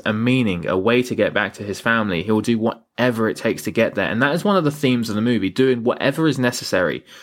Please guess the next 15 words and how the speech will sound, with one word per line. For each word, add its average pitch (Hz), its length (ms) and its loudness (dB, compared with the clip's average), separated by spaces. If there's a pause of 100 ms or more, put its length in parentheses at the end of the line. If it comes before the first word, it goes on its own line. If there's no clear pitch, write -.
(140)
to - 100 0
achieve 104 340 0
a 95 60 -2
goal. 98 260 2
And 95 80 -4
I 107 60 -2
think 165 180 -4
the 131 160 0
ending 120 400 0
is 104 260 -2
misconceptualized 104 1000 0
because 101 240 -4
the 107 260 -6
m-, 98 100 -10 (120)
important 143 800 -2